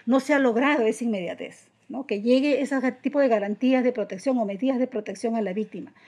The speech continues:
Porque muchas veces son rápidas, a lo mejor los juzgados, porque como con todo este sistema de plataforma virtual, se ha logrado que la policía comunique tanto a la fiscalía como a la, a la, a la, a los juzgados de familia para que emitan medidas de protección.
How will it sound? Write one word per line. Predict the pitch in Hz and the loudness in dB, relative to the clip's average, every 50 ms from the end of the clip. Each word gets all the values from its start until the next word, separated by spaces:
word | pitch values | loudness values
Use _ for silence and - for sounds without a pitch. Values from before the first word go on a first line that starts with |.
| - - - - - - - | -20 -20 -20 -18 -18 -12 -6
Porque | - 277 214 285 | -4 0 2 2
muchas | 320 427 - 440 370 | 2 4 4 4 4
veces | 403 403 339 | 4 4 4
son | 392 381 359 | 2 2 2
rápidas, | 392 415 440 427 254 202 180 220 - - | 2 2 2 0 0 -2 -2 -2 -4 -4
a | 202 | -6
lo | 185 | -4
mejor | 202 220 220 - 285 285 - - 254 | -4 -4 0 0 2 2 4 2 2
los | 240 226 | 0 0
juzgados, | - 269 240 320 440 392 226 214 | 2 2 2 2 2 2 2 0
porque | - - - - - 214 | 0 -4 -8 -8 -8 -6
como | - 220 226 240 269 302 330 349 330 - | -2 0 2 4 4 4 4 2 -2 -4
con | 262 233 226 220 | -4 -2 -2 -2
todo | - 320 349 | -2 -2 -2
este | 381 370 - 359 | -2 0 -2 -2
sistema | - - 240 - - 302 269 285 294 | -2 -2 -4 -2 -2 0 2 2 2
de | 294 | 2
plataforma | 294 262 214 214 208 - - 285 269 269 277 | 2 0 -2 -2 -2 -2 0 2 2 4 4
virtual, | 240 220 214 - - - 240 233 277 370 392 - - - - - - - - | 2 0 -2 -2 0 0 2 2 2 0 -4 -10 -16 -20 -20 -20 -20 -20 -20
se | - - - 339 | -12 -2 2 4
ha | 349 | 4
logrado | 339 330 311 302 311 311 320 320 | 4 4 2 4 4 4 4 2
que | 311 277 | 2 2
la | 240 220 - | 0 0 0
policía | 202 202 208 208 - - 269 254 254 262 294 302 - - - _ _ | -2 -6 -8 -6 -2 2 4 4 4 4 2 0 -4 -12 -20 _ _
comunique | - 277 254 247 269 285 285 339 440 480 - - - 254 262 320 - - - | 2 4 4 4 4 4 2 0 -2 -4 -6 -6 -4 -2 -2 -2 -4 -4 0
tanto | 285 302 294 330 | 0 0 2 0
a | 339 | 0
la | 339 320 | -2 0
fiscalía | 320 285 262 - 247 233 226 233 247 277 302 302 - | -2 -2 -2 0 0 2 2 4 4 4 2 2 2
como | 285 247 233 226 | 0 0 2 0
a | 214 | 0
la, | 202 196 190 196 196 202 | 0 -2 -2 -2 -4 -6
a | - - 214 214 | -6 -4 -2 0
la, | 202 202 - | 0 -2 -2
a | - 220 208 | -4 -4 -4
la, | 196 196 196 | -4 -4 -6
a | - - 214 | -8 -8 -8
los | 202 202 208 | -8 -8 -4
juzgados | - 262 247 247 277 294 320 | -2 0 2 2 4 2 2
de | 302 | 2
familia | 311 302 262 247 269 277 302 302 | 2 0 2 2 4 4 2 2
para | 311 277 254 233 | 2 0 0 0
que | - 226 | 0 0
emitan | 233 254 247 294 277 | 0 0 0 0 0
medidas | 262 226 220 240 247 240 | 0 0 2 0 0 0
de | 240 233 | 0 -2
protección. | - 214 - - 185 - - 247 233 196 160 | -4 -6 -10 -10 -12 -8 -2 -2 -2 -2 -2